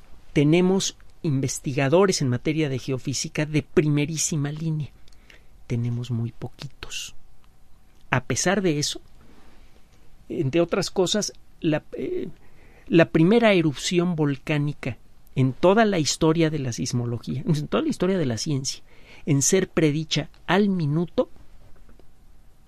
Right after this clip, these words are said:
fue la que le ocurrió al Popocatépetl a finales del siglo pasado, y la predicción la hicieron los investigadores de México. Que gente capaz aquí tenemos. Sí tenemos,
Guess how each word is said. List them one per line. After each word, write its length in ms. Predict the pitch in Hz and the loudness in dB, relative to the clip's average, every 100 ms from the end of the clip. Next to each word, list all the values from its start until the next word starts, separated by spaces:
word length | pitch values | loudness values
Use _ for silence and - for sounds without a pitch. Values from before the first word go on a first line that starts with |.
| - | -20
fue 460 | - - 156 170 220 - | -16 0 2 2 -2 -8
la 100 | 131 | -8
que 140 | - | -6
le 80 | 127 | -8
ocurrió 320 | 127 - 139 | -8 -6 -4
al 80 | 135 | -6
Popocatépetl 1000 | 143 - 120 127 - 147 139 135 151 139 | -8 -12 -8 -8 -6 -6 -6 -8 -8 -10
a 60 | |
finales 420 | - 139 123 131 120 | -6 -4 -2 -2 -4
del 140 | 110 | -4
siglo 260 | - 120 120 | -4 -4 -4
pasado, 480 | 113 - 170 220 | -2 2 2 2
y 40 | 170 | -2
la 100 | 127 | -4
predicción 520 | - 120 120 151 143 | -6 -6 -4 -6 -4
la 60 | 143 | -6
hicieron 320 | 120 151 147 | -6 -6 -6
los 140 | 120 | -6
investigadores 680 | 127 120 - 131 139 123 120 | -6 -6 -6 -6 -4 -6 -8
de 80 | 98 | -12
México. 480 | - - - - - - - - - - - - - - - - - - - | -14 -14 -12 -12 -12 -14 -18 -18 -20 -20 -20 -20 -20 -20 -20 -18 -16 -14 -8
Que 360 | 127 - 117 - | -6 -6 -8 -6
gente 400 | - 233 233 214 | 2 2 4 0
capaz 420 | 139 - 196 - | -2 0 0 0
aquí 240 | 135 - 185 | 0 0 0
tenemos. 540 | 127 127 156 156 - - - - - - - - - - - - - | -2 -2 -2 -4 -8 -16 -20 -20 -20 -20 -20 -18 -18 -18 -18 -16 -6
Sí 280 | 190 - 208 | -2 2 2
tenemos, 580 | 202 147 139 117 - | 4 2 2 0 -4